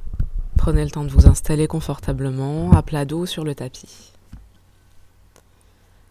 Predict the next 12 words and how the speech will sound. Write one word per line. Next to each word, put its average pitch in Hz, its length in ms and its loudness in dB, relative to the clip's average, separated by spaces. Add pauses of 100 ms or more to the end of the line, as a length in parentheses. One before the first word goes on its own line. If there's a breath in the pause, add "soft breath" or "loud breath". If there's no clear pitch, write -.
(880 soft breath)
Prenez 151 260 -8
le 139 80 -12
temps 156 100 -8
de 147 80 -8
ressentir 151 640 -10
le 151 160 -8
point 147 240 -10
de 143 60 -10
contact - 760 -14 (100)
avec 139 300 -10
le 147 100 -8
sol, 196 460 -6